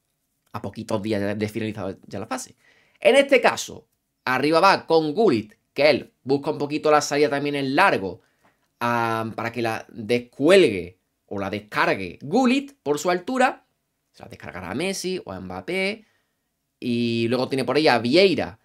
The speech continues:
que el que viene siendo el jugador que para destruir el juego, que le pondrá defensivo seguramente.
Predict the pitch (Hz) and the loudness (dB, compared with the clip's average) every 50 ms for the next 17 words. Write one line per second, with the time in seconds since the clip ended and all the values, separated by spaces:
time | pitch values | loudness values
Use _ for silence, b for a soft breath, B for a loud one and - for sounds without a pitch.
0 | _ _ _ _ _ _ - 92 92 113 113 113 113 110 - 151 147 120 - 87 | _ _ _ _ _ _ -14 -8 -6 -4 -4 -4 -4 -4 -2 -2 -2 -2 -6 -8
1 | - - - - - - _ 90 92 92 101 107 104 - - 113 113 117 110 110 | -12 -14 -18 -20 -20 -20 _ -10 -4 -4 -2 -4 -4 -6 -6 -6 -4 -4 -4 -4
2 | 107 117 113 - 127 123 123 127 123 120 - 214 220 208 202 233 294 - _ _ | -4 -4 -6 -6 -6 -6 -4 -4 -6 -2 0 2 2 4 2 0 -2 -2 _ _
3 | _ _ _ _ _ _ _ - 101 101 101 - - 98 95 107 117 - - _ | _ _ _ _ _ _ _ -8 -6 -6 -6 -6 -6 -6 -4 -4 -4 -4 -6 _
4 | _ - 110 107 123 123 120 - 131 117 110 - 185 190 175 190 190 - 147 131 | _ -16 -4 -2 -2 -2 -2 -4 -6 -6 -4 -4 -2 -2 -2 -4 -4 -6 -8 -6
5 | 135 139 151 190 208 202 202 214 240 233 b | -4 -2 -2 -2 -4 -2 -2 -4 -4 -4 b